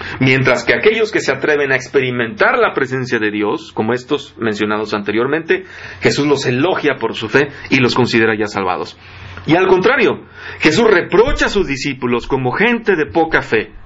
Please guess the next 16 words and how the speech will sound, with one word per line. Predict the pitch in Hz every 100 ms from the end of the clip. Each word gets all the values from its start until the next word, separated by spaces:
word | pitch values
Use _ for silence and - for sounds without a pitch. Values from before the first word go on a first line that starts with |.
| -
en | 110
los | 107 110
evangelios. | 107 101 104 95 87 - - - - - -
Muchas | 135 196 311 - 127
de | 113
nuestras | 113 107 107
prácticas | - 139 139 127 117
religiosas | 104 104 131 127 117 107
y |
de |
nuestras | 104 101 104 -
creencias | 123 160 160 147
complicadas | 135 127 113 107 131 135 127 -
que | 113
nadie | 117 117
entiende | 110 117 120 113 104